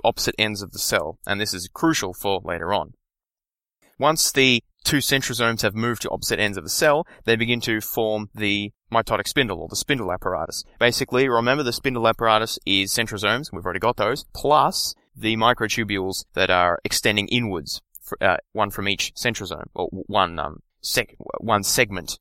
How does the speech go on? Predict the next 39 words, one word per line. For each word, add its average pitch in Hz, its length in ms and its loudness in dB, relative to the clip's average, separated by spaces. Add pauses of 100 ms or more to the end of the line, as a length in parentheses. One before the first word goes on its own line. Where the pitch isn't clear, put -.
of - 80 -4
the 92 80 -8
microtubules 87 600 -4
coming 87 280 -4
from 82 200 -8
each - 200 -6 (120)
centrosome. 80 400 -6
There 85 80 -4
are 90 40 -4
many 95 200 0
microtubules 82 640 -4
from 87 140 -14
each - 120 -12
centrosome. 87 440 -14 (380)
These 139 200 2
begin 127 200 2
to 113 80 -4
grow 107 280 2
and 98 80 0
extend 101 500 0
by 90 140 2
polymerization 107 880 -2 (260)
of, 95 140 0
of - 220 -2
the 90 180 -2
protein 92 320 -6
monomers, 107 420 -2 (300)
um, 87 320 0
during 101 420 2
prophase. 95 640 -2
So - 100 -8
that's 98 200 0
another 95 200 -2
important 90 280 -8
thing 85 100 -8
that 71 100 -14
happens - 380 -12 (120)
during 80 160 -12
prophase. 87 520 -4